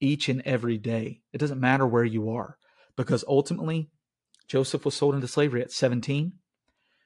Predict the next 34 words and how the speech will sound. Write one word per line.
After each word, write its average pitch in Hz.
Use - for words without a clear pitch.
When 135
he 127
was 123
finally 139
brought 131
out 127
of, 127
of 127
bondage, 139
that's, 135
that's 143
basically 139
bondage 147
the 113
whole 131
way 123
up, -
right? 131
From 135
the 127
pit 160
to 135
being 127
a 117
slave 156
to 127
being 113
in 107
jail. 151
He's -
taken -
out 147
of 117
jail 117